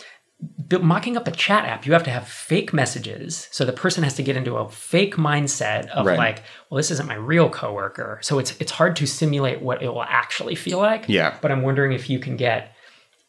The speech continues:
Speaker 1: seventy percent of the way there.
Speaker 2: Yeah.
Speaker 1: You know, I, and I don't, I don't know the answer to that.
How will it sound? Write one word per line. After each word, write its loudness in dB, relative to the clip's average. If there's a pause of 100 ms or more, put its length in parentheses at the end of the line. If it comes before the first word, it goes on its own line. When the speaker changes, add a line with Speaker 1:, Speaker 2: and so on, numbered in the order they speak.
(360)
Speaker 1:
seventy 2
percent -6
of -12
the -10
way -12
there. -2
Speaker 2:
Yeah. 6
Speaker 1:
You -4
know, -4
I, -6 (240)
and 0
I 2
don't, 4
I 4
don't 0
know -4
the -10
answer -12
to -16
that. -14